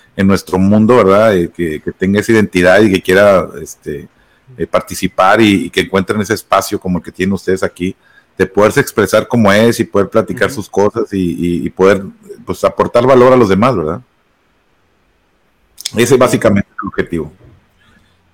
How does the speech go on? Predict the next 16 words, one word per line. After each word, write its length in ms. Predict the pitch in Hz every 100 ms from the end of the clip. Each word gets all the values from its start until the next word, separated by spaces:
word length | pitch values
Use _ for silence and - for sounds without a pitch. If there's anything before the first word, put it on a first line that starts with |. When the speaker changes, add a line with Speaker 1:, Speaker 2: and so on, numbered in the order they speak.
| 101
Speaker 1:
Y 60 |
pues 160 | 110 104
ya 220 | 98 110
me 140 | 131
habrá 440 | 117 107 110 120 127
lana 340 | 117 117 131
para 140 | 123 107
comprar 220 | 95 98
unas 160 | 120 -
cámaras, 380 | 95 104 117
güey, 160 | 113 104
así 160 | - 95
pa, 240 | 113 104
pa 160 | - 78
ponerlas. 500 | - - - 302 -
Speaker 2:
<laughs> 80 | 262